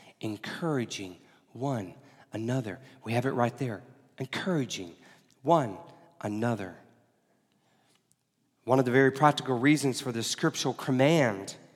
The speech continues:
is the count of the enemy's strategy of discouraging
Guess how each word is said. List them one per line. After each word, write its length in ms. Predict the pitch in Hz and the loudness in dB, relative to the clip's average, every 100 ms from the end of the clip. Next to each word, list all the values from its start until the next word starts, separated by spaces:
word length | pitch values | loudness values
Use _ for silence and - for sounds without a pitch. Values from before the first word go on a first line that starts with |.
| _ _ _ _ _ _ - | _ _ _ _ _ _ -2
is 140 | 127 | 0
the 80 | 131 | 0
count 380 | - 143 160 165 | 0 2 4 4
of 80 | |
the 100 | 143 | 2
enemy's 400 | 147 165 156 135 | 4 4 4 2
strategy 640 | - - 156 165 170 143 120 - - | 0 4 6 6 6 0 -2 -6 0
of 140 | 151 135 | 2 6
discouraging 1120 | 151 - - 175 175 165 131 139 123 113 | 4 4 4 6 8 6 4 2 2 0